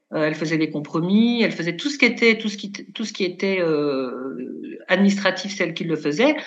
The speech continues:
Mais, euh, euh, elle m'expliquait au fur et à mesure, au fur et à mesure de, de, des cas qu'on rencontrait, tout. Et puis, euh, au moins une heure par jour, elle me faisait un, un petit cours théorique sur, euh, ceci ou cela. Donc, euh,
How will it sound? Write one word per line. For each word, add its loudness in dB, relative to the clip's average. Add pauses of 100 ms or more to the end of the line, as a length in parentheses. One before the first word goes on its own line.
(160)
Mais, 6
euh, 2 (340)
euh, 0
elle -2
m'expliquait -2
au 4
fur -2
et 2
à 0
mesure, 0
au 2
fur 4
et 8
à 8
mesure 4
de, 2
de, 0
des 0
cas 2
qu'on 0
rencontrait, 0 (280)
tout. 2 (160)
Et 4
puis, 4 (680)
euh, 4 (160)
au 10
moins 10
une 8
heure 6
par 8
jour, 4 (160)
elle -2
me 2
faisait 4
un, 6
un 0
petit -8
cours -8
théorique 2
sur, 0
euh, 4
ceci -4
ou -2
cela. 4
Donc, 0
euh, 0